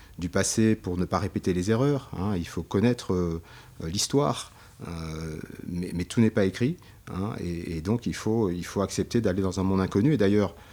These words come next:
c'est ce qu'on a vécu pendant les trente dernières années, hein, euh,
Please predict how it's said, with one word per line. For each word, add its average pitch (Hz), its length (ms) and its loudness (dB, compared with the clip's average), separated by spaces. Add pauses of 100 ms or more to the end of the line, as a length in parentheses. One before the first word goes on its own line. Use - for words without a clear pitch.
(120)
c'est - 140 -2
ce - 60 -2
qu'on 113 140 4
a 107 100 6
vécu 113 300 2
pendant 95 260 2
les 90 80 2
trente 95 180 -2
dernières 90 320 2
années, 127 240 2
hein, 110 300 0
euh, 80 160 -4